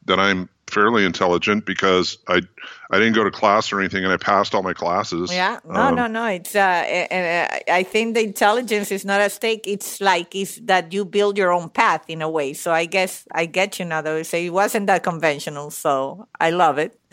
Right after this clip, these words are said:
Speaker 2: So you
Speaker 1: Yeah,
Speaker 2: went
Speaker 1: but,
Speaker 2: back.
Speaker 1: um, one thing you said that kinda, it, it was that it was a path of discovery for me.
Speaker 2: Mm-hmm.
Speaker 1: Okay, it
Speaker 2: Yes.
Speaker 1: was like discovering, um, who I was and, um, what I could do. And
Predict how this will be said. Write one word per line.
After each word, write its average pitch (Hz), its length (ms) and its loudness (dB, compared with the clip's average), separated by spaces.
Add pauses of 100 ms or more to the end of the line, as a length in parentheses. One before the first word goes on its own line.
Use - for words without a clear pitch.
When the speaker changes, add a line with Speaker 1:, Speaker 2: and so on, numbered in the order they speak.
(380)
Speaker 2:
So - 160 0
you 185 160 6
Speaker 1:
Yeah, 143 60 8
Speaker 2:
went 202 160 6
Speaker 1:
but, 233 80 0
Speaker 2:
back. 220 120 4
Speaker 1:
um, 107 280 0
one 143 140 0
thing 180 140 -4
you 156 120 -2
said 180 220 0
that 113 140 2
kinda, 113 340 0
it, 117 140 -6 (240)
it 123 80 -8
was 123 240 0
that 113 280 4
it 123 60 2
was 113 140 0
a 110 80 2
path 113 300 2
of 101 100 -4
discovery 92 600 -6
for - 160 -18
me. - 120 -14 (300)
Speaker 2:
Mm-hmm. 165 360 -8 (680)
Speaker 1:
Okay, 101 200 2
it - 20 6
Speaker 2:
Yes. 90 80 4
Speaker 1:
was 92 160 -2
like 98 140 4 (100)
discovering, 104 800 0 (720)
um, 92 360 0
who 107 200 0
I 98 140 6
was 92 680 2
and, 87 420 -4 (140)
um, 87 260 -4 (140)
what 92 300 2 (480)
I 92 100 4
could 78 220 -12
do. 82 200 -4 (560)
And 92 300 0